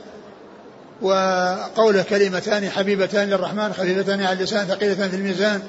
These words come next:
يعني يأتي بأمور ممهدة يكون فيها الآخذ والمتلقي عن النبي عليه الصلاة والسلام على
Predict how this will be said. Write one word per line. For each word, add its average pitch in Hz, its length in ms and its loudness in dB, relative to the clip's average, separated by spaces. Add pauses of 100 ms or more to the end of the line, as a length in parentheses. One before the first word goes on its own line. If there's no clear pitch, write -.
(640)
يعني 156 220 -2
يأتي 202 500 0
بأمور 226 460 2
ممهدة 214 680 0 (1120)
يكون 202 520 2
فيها 202 580 2 (640)
الآخذ 208 580 2 (480)
والمتلقي 202 680 2
عن 190 220 -2
النبي 196 300 2
عليه 180 280 0 (280)
الصلاة 196 260 -2
والسلام 214 360 -4
على 202 300 0